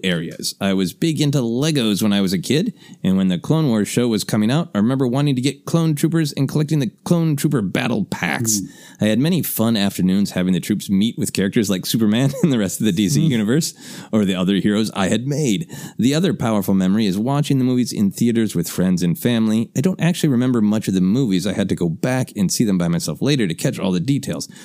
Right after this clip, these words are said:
Speaker 1: but the anticipation of being in line and talking with my friends was amazing. We don't get a chance to see each other much after we left school,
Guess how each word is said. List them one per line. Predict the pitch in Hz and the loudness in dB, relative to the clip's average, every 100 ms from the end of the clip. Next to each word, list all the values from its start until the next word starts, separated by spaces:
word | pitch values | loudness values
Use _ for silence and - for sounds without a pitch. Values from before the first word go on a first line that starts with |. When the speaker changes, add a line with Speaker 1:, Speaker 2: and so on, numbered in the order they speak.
| - | -6
Speaker 1:
but | - | -4
the | 82 82 | -2 -2
anticipation | 101 - 160 151 - 104 95 92 | -2 0 -2 -2 0 -2 -2 -4
of | 78 - | -8 -4
being | 104 101 | 0 2
in | 95 87 | 2 0
line | 90 87 85 76 87 | 0 0 0 -4 -6
and | 82 | -6
talking | - 90 87 | -4 -4 -2
with | 85 | -2
my | 87 82 | -2 -4
friends | - 80 80 | -2 -4 -4
was | 78 | -6
amazing. | 80 80 71 71 76 76 - - - - | -4 -2 -2 -4 -6 -10 -12 -16 -10 -2
We | |
don't | 127 | 0
get | 156 | 2
a | 147 | -2
chance | - 135 131 | 0 0 0
to | - | -2
see | - - 175 | -2 0 2
each | 143 - | 0 0
other | 127 123 | 0 2
much | 123 143 - | 0 -2 -4
after | 107 101 107 | -4 0 0
we | |
left | 98 87 | 2 0
school, | - 165 160 160 | 0 0 2 0